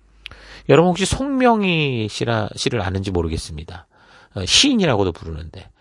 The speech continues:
이분이 중증 내성마비 장애를 가진 그런 분이시죠. 그렇게 몸이 좋지 않은, 에, 상황에서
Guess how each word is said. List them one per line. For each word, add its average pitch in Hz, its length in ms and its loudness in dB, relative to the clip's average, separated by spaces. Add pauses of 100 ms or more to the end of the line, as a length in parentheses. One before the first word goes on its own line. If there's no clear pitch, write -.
(100)
이분이 156 600 0 (180)
중증 160 640 0
내성마비 98 1000 -2 (140)
장애를 107 360 2
가진 85 340 -2
그런 104 260 2
분이시죠. - 480 -8 (1120)
그렇게 220 260 6
몸이 170 340 4
좋지 170 300 -2
않은, 165 360 -2
에, 110 180 -6
상황에서 131 840 -2